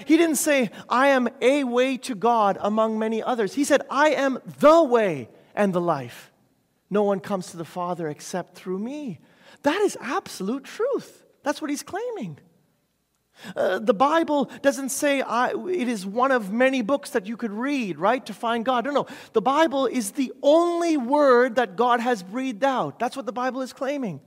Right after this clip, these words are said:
That's an absolute truth. And because it is from God and he cannot lie and he cannot err, it is true.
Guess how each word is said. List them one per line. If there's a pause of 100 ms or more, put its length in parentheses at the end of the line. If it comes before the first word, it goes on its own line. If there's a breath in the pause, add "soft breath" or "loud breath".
(460 soft breath)
That's
an
absolute
truth. (1300)
And
because
it
is
from
God
and
he
cannot
lie
and
he
cannot
err, (400 loud breath)
it
is
true.